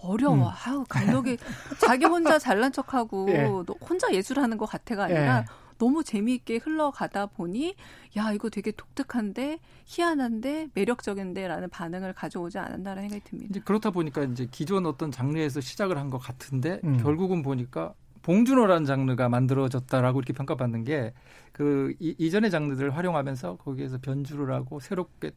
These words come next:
Speaker 3: 또 입히고 여러 가지 또 이렇게 하다 보니까 그 과정 자체도 굉장히 크리에이티브하고
Speaker 2: 음.
Speaker 3: 거기서 만들어내는 메시지는 보편성에 닿아 있고
Speaker 2: 예.
Speaker 3: 오히려 뭐 지금 저도 미국의 뉴스를 수시로 체크하는데 오히려 미국 관객들이 더 그 빈부격차라는
Speaker 2: 더
Speaker 3: 문제에 대해서
Speaker 2: 열광하죠.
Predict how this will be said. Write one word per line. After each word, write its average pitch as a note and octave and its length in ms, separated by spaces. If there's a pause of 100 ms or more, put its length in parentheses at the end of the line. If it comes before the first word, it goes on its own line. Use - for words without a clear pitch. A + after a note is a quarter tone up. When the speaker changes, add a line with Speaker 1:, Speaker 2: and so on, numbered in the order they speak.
Speaker 3:
또 - 180 (120)
입히고 C#3 580
여러 C3 160
가지 C#3+ 220
또 D#3+ 140
이렇게 D3+ 100
하다 G#3 240
보니까 C#3 500 (400)
그 - 80
과정 F3+ 420
자체도 C#3+ 380
굉장히 C#3 220
크리에이티브하고 C3 800
Speaker 2:
음. B2 420 (180)
Speaker 3:
거기서 F#3 360
만들어내는 D#3+ 720
메시지는 C#3+ 640
보편성에 D3 600
닿아 A2+ 240
있고 A2 300 (180)
Speaker 2:
예. A#2+ 440
Speaker 3:
오히려 G3 280
뭐 D#3+ 140
지금 C#3+ 680
저도 D#3 200
미국의 D#3 300
뉴스를 C#3+ 360
수시로 G3+ 380
체크하는데 B2+ 680
오히려 E3 220
미국 G3+ 200
관객들이 F3+ 440
더 C#3+ 540
그 D3 200
빈부격차라는 C#3 720
Speaker 2:
더 E3+ 160
Speaker 3:
문제에 F#3+ 160
대해서 D3+ 140
Speaker 2:
열광하죠. E3 460